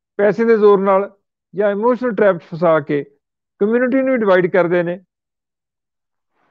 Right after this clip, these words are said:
ਔਰ ਉਹਨਾਂ ਤੋਂ ਬਚਣਾ ਕਿਵੇਂ ਹੈ, ਤਾਂ ਕਿ ਜਿਹੜੀਆਂ ਲੋਕਤੰਤਰੀ ਰਵਾਇਤਾਂ ਨੇ, ਜਿਸ ਦੀ ਮਿਸਾਲ ਹੁਣ ਤੱਕ ਲੋਕ ਦਿੰਦੇ ਨੇ ਅਮਰੀਕਾ ਦੀ, ਉਸ ਦੀ ਮਿਸਾਲ ਕਾਇਮ ਰਹਿ ਸਕੇ, ਉਸ ਦੀ ਮਿਸਾਲ ਹਿੱਲ ਨਾ ਸਕੇ।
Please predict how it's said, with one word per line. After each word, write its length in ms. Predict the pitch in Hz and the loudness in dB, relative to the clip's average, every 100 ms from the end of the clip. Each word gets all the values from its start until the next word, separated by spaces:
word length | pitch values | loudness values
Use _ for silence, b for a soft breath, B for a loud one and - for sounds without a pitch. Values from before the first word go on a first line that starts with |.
| _ _ - | _ _ -2
ਔਰ 320 | 185 247 262 - | 2 2 2 -2
ਉਹਨਾਂ 280 | 240 277 269 | -2 0 2
ਤੋਂ 140 | 269 | 0
ਬਚਣਾ 380 | 214 180 202 208 | 0 -2 0 0
ਕਿਵੇਂ 280 | 165 143 123 | 0 -4 -8
ਹੈ, 120 | 95 _ _ _ _ _ _ _ _ _ _ - | -12 _ _ _ _ _ _ _ _ _ _ -2
ਤਾਂ 180 | 185 | -2
ਕਿ 280 | 190 269 262 - | 0 0 -2 -2
ਜਿਹੜੀਆਂ 320 | 185 220 226 | -2 0 0
ਲੋਕਤੰਤਰੀ 540 | 175 180 208 190 214 | 2 0 -2 -2 0
ਰਵਾਇਤਾਂ 480 | 190 151 139 151 214 | 0 0 0 0 -2
ਨੇ, 180 | 170 131 _ _ _ _ _ _ _ _ _ _ _ | -4 -8 _ _ _ _ _ _ _ _ _ _ _
ਜਿਸ 160 | 185 202 | -6 -4
ਦੀ 100 | 240 | -4
ਮਿਸਾਲ 340 | 233 196 208 | -2 0 0
ਹੁਣ 220 | 190 185 196 | 0 -2 -2
ਤੱਕ 180 | 240 | -2
ਲੋਕ 200 | 240 220 | 0 0
ਦਿੰਦੇ 240 | 214 196 196 | 0 -2 -2
ਨੇ 100 | 185 | -2
ਅਮਰੀਕਾ 360 | 170 151 165 | -2 -2 -2
ਦੀ, 180 | 147 151 151 _ _ _ _ _ - | -2 -6 -8 _ _ _ _ _ -2
ਉਸ 180 | 214 226 | 0 0
ਦੀ 100 | 240 | -4
ਮਿਸਾਲ 420 | 220 180 196 214 | 0 2 2 0
ਕਾਇਮ 320 | 190 175 180 | -2 0 2
ਰਹਿ 160 | 160 151 | 0 0
ਸਕੇ, 320 | 151 202 214 | -2 0 0
ਉਸ 260 | - 185 | 0 -2
ਦੀ 120 | - 175 | 0 -2
ਮਿਸਾਲ 320 | 151 151 170 | 0 0 0
ਹਿੱਲ 200 | 151 135 | -2 -2
ਨਾ 100 | 135 | -4
ਸਕੇ। 360 | 131 - 117 | -6 -10 -12